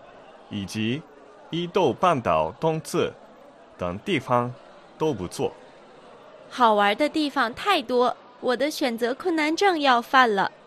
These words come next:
Speaker 1: 可以先大概查一下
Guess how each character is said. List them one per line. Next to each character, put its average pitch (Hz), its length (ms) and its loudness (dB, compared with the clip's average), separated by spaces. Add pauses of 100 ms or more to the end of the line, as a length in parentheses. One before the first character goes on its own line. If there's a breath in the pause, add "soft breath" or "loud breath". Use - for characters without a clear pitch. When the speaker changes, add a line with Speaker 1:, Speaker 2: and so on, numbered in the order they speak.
(640)
Speaker 1:
可 - 180 -8
以 113 200 -2
先 120 520 -4 (300)
大 147 200 4
概 120 320 4
查 127 280 -2
一 92 140 -4
下 98 360 -2